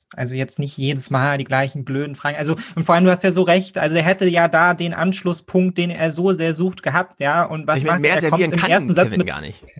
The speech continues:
Speaker 1: <laughs> im ersten Satz mit Lafontaine und man denkt sich so, "Oh nee, <laughs> wo willst
Speaker 2: Ja,
Speaker 1: du
Speaker 2: es
Speaker 1: denn
Speaker 2: ist,
Speaker 1: jetzt hin?"
Speaker 2: es ist einfach, es ist grotesk,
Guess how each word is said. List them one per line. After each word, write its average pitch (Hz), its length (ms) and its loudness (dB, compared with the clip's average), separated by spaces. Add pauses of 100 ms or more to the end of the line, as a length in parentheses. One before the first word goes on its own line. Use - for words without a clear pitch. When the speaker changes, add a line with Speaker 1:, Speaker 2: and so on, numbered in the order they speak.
(120)
Speaker 1:
<laughs> - 240 -20
im 175 120 0
ersten 185 300 0
Satz 208 240 -2
mit 185 120 2
Lafontaine 156 680 -2
und 139 60 -12
man 143 120 -2
denkt - 200 -14
sich - 80 -14
so, - 80 -14
"Oh 135 240 2
nee, 156 320 -2
<laughs> 208 1080 -2
wo 208 200 4
willst 190 180 -4
Speaker 2:
Ja, 139 120 2
Speaker 1:
du 185 120 2
Speaker 2:
es 220 40 0
Speaker 1:
denn 185 140 -2
Speaker 2:
ist, 165 100 -8
Speaker 1:
jetzt - 140 -14
hin?" 156 140 -8 (920)
Speaker 2:
es 117 120 0
ist 120 140 -2
einfach, - 380 -6 (120)
es 110 200 0
ist - 280 -2
grotesk, - 760 -2